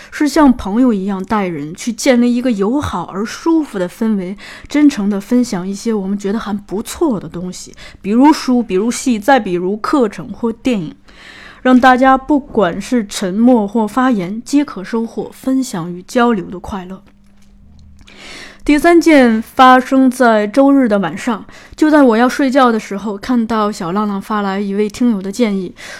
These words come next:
说是他在聆听港乐系列节目时，却没能找到每期的相应歌单，而只找到了以词人为主题的歌单。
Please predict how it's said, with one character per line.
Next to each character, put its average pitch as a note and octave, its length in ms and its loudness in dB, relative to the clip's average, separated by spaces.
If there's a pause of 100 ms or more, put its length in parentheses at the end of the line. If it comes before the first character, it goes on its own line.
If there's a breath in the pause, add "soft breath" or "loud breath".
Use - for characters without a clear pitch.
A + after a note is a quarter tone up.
说 C#4 160 -2
是 C4+ 180 2
他 C#4 240 2
在 B3+ 240 2
聆 G#3 320 0
听 C#4+ 260 4
港 F#3+ 380 -2
乐 B3 240 2
系 C4+ 160 -2
列 A#3+ 160 2
节 G#3 240 -4
目 A#3 180 4
时， G3 360 -6 (320 loud breath)
却 A#3 420 2
没 G3+ 160 2
能 C4+ 160 6
找 A3+ 180 -4
到 A3 200 -2
每 F#3+ 240 -6
期 A#3+ 260 -4
的 G3+ 220 -4
相 B3 320 0
应 A#3+ 220 0
歌 A3 200 -4
单， A3+ 320 0 (300 loud breath)
而 A#3+ 260 4
只 G3 400 -4
找 D#3+ 240 -2
到 A#3+ 240 2
了 F3+ 140 -6
以 F3 240 -14
词 - 360 -4
人 G#3+ 280 2
为 G3 120 -4
主 G3+ 300 -10
题 - 300 -14
的 F3 260 -6
歌 G#3 240 -6
单。 G#3+ 220 -2